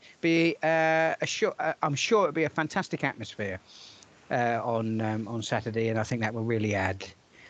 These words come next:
to the proceedings. I think Clevedon will turn up. Helston Athletic against Clevedon.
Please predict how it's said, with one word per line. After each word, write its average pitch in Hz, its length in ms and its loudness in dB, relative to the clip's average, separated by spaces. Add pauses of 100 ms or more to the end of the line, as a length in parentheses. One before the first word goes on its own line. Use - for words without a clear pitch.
(140)
to - 120 -2
the 110 100 0
proceedings. 95 680 -4
I 139 120 2
think 107 200 -4
Clevedon 117 360 0
will 117 140 0
turn 110 320 -2
up. - 220 -4 (220)
Helston 151 440 2
Athletic 135 400 0
against 120 480 -4
Clevedon. 107 480 -2